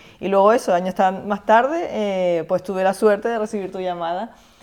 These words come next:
cuando, cuando me contactaste para hacer las fotografías del hotel, que buscabas a alguien que te captase el alma de, de, del, del San Roque, y para mí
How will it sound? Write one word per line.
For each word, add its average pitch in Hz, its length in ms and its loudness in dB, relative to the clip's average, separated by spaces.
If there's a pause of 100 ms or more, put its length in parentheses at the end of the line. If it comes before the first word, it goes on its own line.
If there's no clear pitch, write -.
(140)
cuando, 170 800 -2
cuando 170 200 -6
me 165 100 -10
contactaste 170 420 -6
para 190 160 -4
hacer 185 380 0
las 175 100 -4
fotografías 170 480 -6
del 156 120 -6
hotel, 214 320 -6 (760)
que 196 100 -2
buscabas 185 460 4
a 190 80 0
alguien 196 240 -4
que 233 60 -2
te 196 320 -2
captase 208 500 4
el 196 100 0
alma 208 380 4
de, 196 260 -2
de, 185 360 -4
del, 170 500 -6
del 170 140 -4
San 180 180 -6
Roque, 226 240 -2
y 165 60 -4
para - 220 -4
mí 175 180 -4